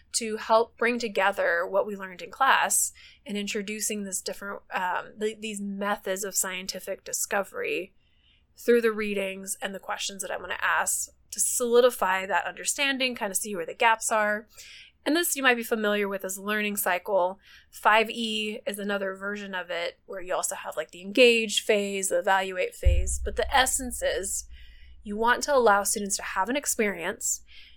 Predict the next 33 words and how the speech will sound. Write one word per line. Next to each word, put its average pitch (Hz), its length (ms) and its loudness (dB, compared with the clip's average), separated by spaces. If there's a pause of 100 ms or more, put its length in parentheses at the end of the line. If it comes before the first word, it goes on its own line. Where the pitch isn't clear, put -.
and 208 180 0
then 202 140 0
use 214 380 -4
that 233 160 4
experience 202 800 -4
to 190 140 -6
build 226 500 0 (100)
off 185 320 -2
of 175 440 -2
for - 260 -4
some 196 260 -4
deep 214 320 -8 (360)
understanding 196 580 -2
of 165 100 -18
concepts. - 840 2 (560)
But 233 100 4
it's 214 140 8
all 247 180 10
new, 220 480 4
right? 220 240 8
When 208 140 4
you're 202 100 -2
first 247 480 2
introducing 214 680 -2
these 180 160 -8
concepts, 226 720 2
they're 196 160 -6
starting 214 440 2
to - 60 -6
understand, 196 760 -2
they 202 120 -2
need 208 180 -6
to 196 260 -4